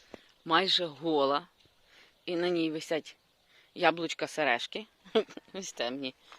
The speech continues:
дуже подобається, приствольне, дивіться, яка китиця.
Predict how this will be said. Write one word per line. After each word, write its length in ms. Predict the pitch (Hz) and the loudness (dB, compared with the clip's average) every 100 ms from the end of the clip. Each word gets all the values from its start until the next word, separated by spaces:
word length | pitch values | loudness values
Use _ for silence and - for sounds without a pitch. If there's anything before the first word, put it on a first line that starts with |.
| - | -12
дуже 300 | 165 185 156 | -4 -2 -2
подобається, 600 | 147 139 143 135 127 139 | -2 -2 -2 -2 -2 -4
приствольне, 760 | - 143 - - 165 175 135 | -2 -4 -4 -2 0 2 -2
дивіться, 400 | 120 123 120 - - _ _ - | -6 -8 -10 -14 -20 _ _ 0
яка 320 | 147 151 131 | 2 2 -4
китиця. 500 | - 143 131 - | -4 -8 -8 -14